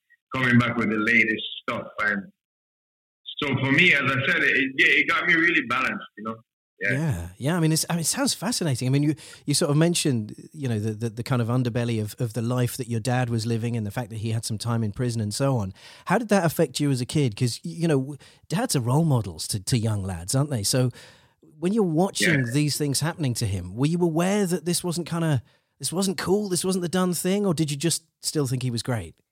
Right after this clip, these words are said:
Speaker 1: Yeah, I mean, when, when he used to smoke, I, and it was illegal here, I, I, I, I always knew, you know, that was something for dad. And, and just like a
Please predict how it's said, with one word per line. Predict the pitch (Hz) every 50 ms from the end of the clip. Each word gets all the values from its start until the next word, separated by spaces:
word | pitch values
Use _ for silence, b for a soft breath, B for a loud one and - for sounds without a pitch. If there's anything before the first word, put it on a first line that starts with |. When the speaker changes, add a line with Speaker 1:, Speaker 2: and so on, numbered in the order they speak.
| _ _ _ _ _ _ _ _ _ -
Speaker 1:
Yeah, | 95 - -
I | 147
mean, | 165 160 147 - - -
when, | 131 147 165 160 - -
when | 143 156 156 156
he | 160 165
used | 165 156 147 123 -
to | - - - 143 147 143
smoke, | 131 123 120 123 120 -
I, | 113 117 107 - 110
and | 117 120
it | 120
was | 120 117 113 101
illegal | 117 117 120 123 123 113 110 110 107 104
here, | 101 104 104 104 107 107
I, | 101 101 104 98 95 - 104 107 - - 98
I, | 107 107 - - 104
I, | 110 113 110 -
I | 110 113 113 117 113 - 120 127
always | 131 139 131 127 123 110 - -
knew, | 123 131 123 120 107 107 - - _
you | - 113
know, | 110 110 107 107
that | 117 117 113
was | 135 135 - -
something | 143 135 123 127 117 -
for | 120 107
dad. | 98 104 98 95 95 - - - _ _ - 92
And, | 95 90 - - -
and | - - - 95 -
just | 131 131 123
like | 120 113
a | - -